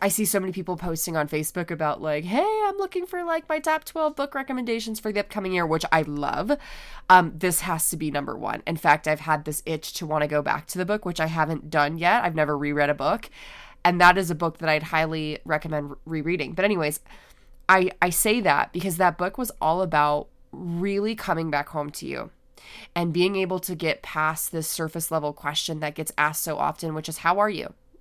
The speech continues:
"Oh, you know, I'm good." But no, like, "How are you really?" And this book allowed for me to come back home to myself in a different way, where I realized there were certain things that I was doing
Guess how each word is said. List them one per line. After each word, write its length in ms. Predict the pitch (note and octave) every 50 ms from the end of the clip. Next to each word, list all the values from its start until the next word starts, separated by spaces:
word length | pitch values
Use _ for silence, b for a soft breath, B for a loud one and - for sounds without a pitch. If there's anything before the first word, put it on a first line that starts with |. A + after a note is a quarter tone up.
| - -
"Oh, 240 | E4 F#4+ G4+ G4+ F#4
you 80 | F#4 F#4
know, 200 | F4+ F4 E4+ D#4
I'm 100 | D4+ A#3
good." 180 | G#3+ G3+ G3 - B B B B B B B B B B B -
But 140 | G#3+ G#3+ G3+
no, 120 | G3+ F#3
like, 180 | F3 E3+ E3+ -
"How 220 | - F3 F3 F3+
are 120 | F#3 F#3+
you 220 | F#3+ F#3 F3 D#3+ D3
really?" 440 | - - - - - - - G3+ - - - - _ - - - _ _ _ _ _ _ -
And 320 | G3 F#3 F3 F3 E3+ - - _ -
this 240 | F3 F3 G3+ F#3 -
book 340 | D#3+ D#3+ F3+ G3+ A3+ G#3+ -
allowed 480 | - F3 F3 E3+ D#3+ D#3 E3 F#3 G3 -
for 140 | - F#3 E3+
me 160 | E3+ E3 D#3+
to 140 | - E3+ -
come 280 | - - E3 E3 F#3+
back 220 | F#3 E3+ D3+ - -
home 240 | - E3+ E3 E3+ E3+
to 120 | - F3+
myself 440 | E3+ D#3+ D#3+ D#3 - D#3+ D#3 E3 -
in 80 | F3+ E3
a 60 | D#3
different 440 | D#3 E3 D#3+ - F3 E3 D#3 - D#3
way, 260 | D3+ D3 D3+ E3+ F#3+
where 220 | F#3 F3+ F3 E3
I 100 | E3 E3+
realized 640 | F#3+ F#3 F#3 F3 E3+ E3 D#3+ D#3 D#3 D#3 D3+ - - b b b b b b b b b b -
there 160 | E3+ F#3 G3
were 100 | G3 G3+
certain 420 | F#3+ - - G#3 G3+ G#3+ A3+ B3 G#3+
things 360 | - G3+ F#3 F#3 G3 G3 F3+
that 100 | F#3 F3
I 140 | E3+ E3 D#3+
was 180 | D#3+ D#3 D3
doing 640 | D3+ D#3 D#3 D3 D3 D3+ E3 F#3 A3 B3 C4 C4